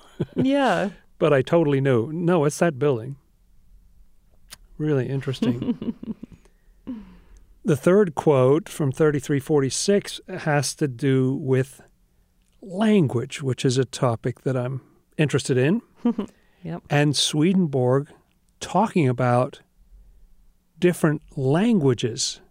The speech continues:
Speaker 2: associated with these different levels of heaven. Interesting. So Swedenborg says, uh, "In order for me to learn all this and know it for certain,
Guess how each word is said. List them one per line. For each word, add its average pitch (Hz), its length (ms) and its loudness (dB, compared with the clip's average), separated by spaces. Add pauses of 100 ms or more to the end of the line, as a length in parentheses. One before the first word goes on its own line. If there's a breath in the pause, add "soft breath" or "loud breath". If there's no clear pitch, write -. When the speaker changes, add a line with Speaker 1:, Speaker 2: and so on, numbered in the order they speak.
(380)
Speaker 2:
associated 127 680 2
with 131 120 -2
these 117 220 0
different 120 400 -2 (580)
levels 120 680 -2 (260)
of 127 200 0
heaven. 123 440 -2 (1400)
Interesting. 151 560 -2 (1600 soft breath)
So 139 320 2
Swedenborg 156 540 0
says, 131 560 0
uh, 127 480 2
"In 139 160 0
order 220 180 2
for 165 160 0
me 147 160 2
to 131 80 2
learn 143 260 2
all 131 140 0
this 127 260 0
and 123 200 0
know 156 200 4
it 143 120 -2
for 123 160 -4
certain, 156 500 0